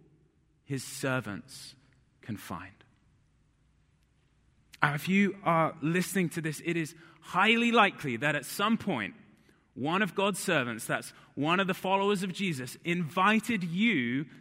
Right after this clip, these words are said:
to come to church, whether in person or online. Maybe it was your parents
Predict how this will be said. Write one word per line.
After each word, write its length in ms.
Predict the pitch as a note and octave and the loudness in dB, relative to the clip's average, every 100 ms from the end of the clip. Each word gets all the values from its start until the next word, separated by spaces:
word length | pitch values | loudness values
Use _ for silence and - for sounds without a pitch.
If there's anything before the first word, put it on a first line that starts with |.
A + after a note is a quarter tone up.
| - | -8
to 100 | F3+ | -6
come 480 | - F3 E3 D#3+ D3+ | -4 -2 0 -2 -4
to 80 | - | -8
church, 480 | - D3+ A2+ - - | -6 -2 -2 -4 -4
whether 200 | D3+ C#3+ | -4 -4
in 280 | D3+ E3 F3+ | 0 0 0
person 600 | D#3+ D3+ C#3 C3+ B2 B2 - - - - | 0 -2 -2 -4 -4 -6 -10 -20 -10 -2
or 180 | C3 | 0
online. 480 | C#3 C#3 B2+ F#2 F2 - - _ _ _ _ _ _ _ _ | 2 0 -2 -6 -10 -18 -20 _ _ _ _ _ _ _ _
Maybe 420 | D3+ F#3+ A3+ B3 | 2 4 6 6
it 100 | G#3 | 4
was 200 | G#3 F3 | 0 0
your 140 | G3+ G3+ | 0 -2
parents 840 | - G#3 A#3 G#3+ C3 - - | 0 4 6 6 2 -6 -18